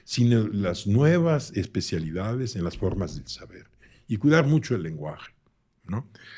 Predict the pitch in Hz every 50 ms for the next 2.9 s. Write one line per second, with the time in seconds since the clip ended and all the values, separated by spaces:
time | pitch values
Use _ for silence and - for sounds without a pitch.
0 | - - - - 110 - - 127 123 120 160 180 196 185 - - 160 147 135 131
1 | 139 135 123 110 196 202 - 139 147 147 147 135 113 - 135 120 120 113 101 90
2 | - - 104 98 95 92 - 92 80 76 73 71 71 - - 110 110